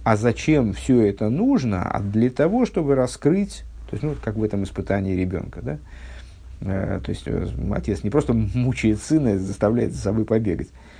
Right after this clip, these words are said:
э, а с-, он хочет, чтобы в сыне раскрылась вот эта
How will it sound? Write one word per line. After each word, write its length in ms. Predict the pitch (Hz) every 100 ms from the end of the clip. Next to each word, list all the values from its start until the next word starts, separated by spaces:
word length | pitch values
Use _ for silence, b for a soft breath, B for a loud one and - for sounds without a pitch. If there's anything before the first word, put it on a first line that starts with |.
| B B -
э, 60 | 107
а 1500 | 101 98 98 98 - - - - 104 98 95 95 92 92 90
с-, 160 | 92 -
он 260 | - 95 95
хочет, 400 | - 208 214 117
чтобы 320 | - 92 98
в 80 | -
сыне 380 | - 196 185
раскрылась 680 | 107 104 - 127 147 151 -
вот 100 | 104
эта 160 | 104